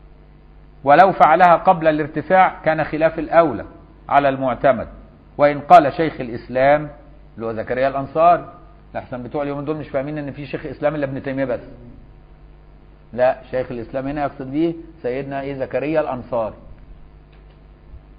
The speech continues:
يعني في مشايخ الإسلام كتير، كتير، لأحسن تفتكر ابن باز ما كانش لسه اتولد، ولا تفتكر ابن عثيمين مثلًا، ولا ما كانش لسه برضه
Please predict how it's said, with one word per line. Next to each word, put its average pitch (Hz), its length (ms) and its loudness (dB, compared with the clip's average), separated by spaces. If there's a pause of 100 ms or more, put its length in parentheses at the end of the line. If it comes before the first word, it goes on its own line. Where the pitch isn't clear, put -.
(420)
يعني 123 220 2
في 151 120 -4
مشايخ 147 340 -4
الإسلام 143 340 -4
كتير، 151 500 -6
كتير، 165 500 -6
لأحسن 117 300 -10
تفتكر 151 360 -8
ابن 143 180 -6
باز 170 280 0 (200)
ما 131 60 -10
كانش 131 220 -8
لسه 143 280 -8
اتولد، 147 340 -2 (1400)
ولا 117 180 -4
تفتكر 139 420 -6
ابن 139 140 -8
عثيمين 139 560 -4
مثلًا، 165 260 -2
ولا 139 280 -4
ما 123 120 -10
كانش 117 280 -10
لسه 143 360 -6
برضه 139 340 -4